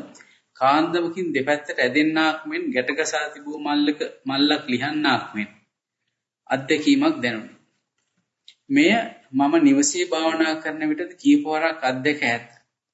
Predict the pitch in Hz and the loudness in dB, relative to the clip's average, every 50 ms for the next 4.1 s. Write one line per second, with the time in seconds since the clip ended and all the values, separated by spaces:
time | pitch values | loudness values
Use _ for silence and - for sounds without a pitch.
0 | _ _ - 123 120 131 139 147 - 214 208 - - - - - 139 139 151 156 | _ _ -4 -2 0 2 2 2 2 0 -2 -4 -6 -10 -8 -4 -2 -2 -2 -2
1 | 156 170 175 180 180 - 135 127 123 143 151 156 165 160 165 165 160 151 160 160 | -2 -2 -2 -2 -4 -4 -2 0 2 2 2 2 2 2 2 2 0 -2 -4 -6
2 | 156 151 139 123 123 127 135 147 160 160 160 - - 156 143 139 139 147 160 170 | -8 -6 -2 0 0 2 4 4 4 4 2 0 -2 -6 -6 -4 -4 -2 -2 -2
3 | 165 156 143 127 127 135 139 143 139 139 135 131 127 120 120 113 113 107 104 104 | -2 -2 0 0 0 2 2 2 2 2 0 -2 -2 -2 -2 -2 -2 -4 -10 -12
4 | - | -14